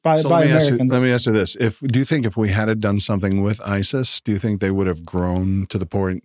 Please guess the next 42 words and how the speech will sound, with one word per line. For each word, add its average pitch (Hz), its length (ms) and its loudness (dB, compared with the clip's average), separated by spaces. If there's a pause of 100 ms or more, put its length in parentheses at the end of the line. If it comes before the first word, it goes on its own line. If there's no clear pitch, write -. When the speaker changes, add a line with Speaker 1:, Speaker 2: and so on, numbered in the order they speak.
Speaker 2:
that 98 160 -4
they 92 160 -2
are 92 180 -2
today? 90 360 -4
If, 90 280 -8
if - 140 -16
we 101 100 -2
had 92 80 -2
a, 87 180 -4 (280)
if - 140 -10
we 110 120 0
had 101 140 -2
have 90 140 -2 (600)
done 104 360 -2
a 101 80 0
retroactive 101 760 -2
action 90 680 -4 (600)
in 98 240 -2
respect 92 440 -4
to 92 240 -2
when 98 300 -2
they 101 100 0
started 95 440 -2
to 85 280 -2 (200)
cut - 200 -2
people's 107 280 -4
heads 90 220 -4
off, 65 260 -8
if 92 120 -10
we 98 120 0
had 95 80 -2
have 85 100 -4
said, 87 180 -2
"Nah, 95 280 -2
that's 92 200 -4
not 104 80 -8
gonna 92 160 -2
happen," 90 300 -4
and 87 140 -2
it 87 160 -6
done 104 240 -2
with, 107 160 -4